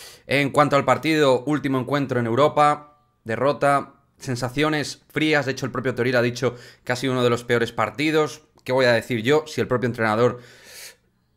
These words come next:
lo ha dicho, no? Creo que a nivel energético, a nivel de intensidad, pues ha sido un partido donde por puntos se notaba que ellas se jugaban algo más, el Haken. Em, y luego, creo que fundamentalmente hay dos puntos donde al Madrid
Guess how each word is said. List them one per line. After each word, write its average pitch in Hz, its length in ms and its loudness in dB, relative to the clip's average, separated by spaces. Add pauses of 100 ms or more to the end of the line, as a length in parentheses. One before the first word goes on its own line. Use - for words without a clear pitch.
(380)
lo 156 120 8
ha 151 40 8
dicho, 143 300 -2
no? 131 300 -8
Creo 143 240 4
que 143 80 0
a 139 40 2
nivel 139 320 0
energético, 135 680 -2
a - 20 0
nivel 127 220 -2
de 131 60 -2
intensidad, 123 880 0
pues - 320 -12
ha 110 60 -12
sido 127 180 -6
un 120 80 -6
partido 120 800 0
donde 110 600 -4 (320)
por 123 220 -2
puntos 147 340 2
se 127 120 -6
notaba 131 340 0
que 135 80 -6
ellas 123 160 -4
se 127 100 -6
jugaban 123 320 2
algo 110 180 0
más, 131 220 -2
el 107 80 -8
Haken. 180 400 -2 (640)
Em, 110 680 0 (160)
y 120 80 -4
luego, 143 560 2 (720)
creo 170 160 4
que 170 60 -2
fundamentalmente 143 680 0
hay 139 60 2
dos 123 120 -2
puntos 123 400 -2
donde 117 160 -2
al 117 60 -2
Madrid 123 500 -2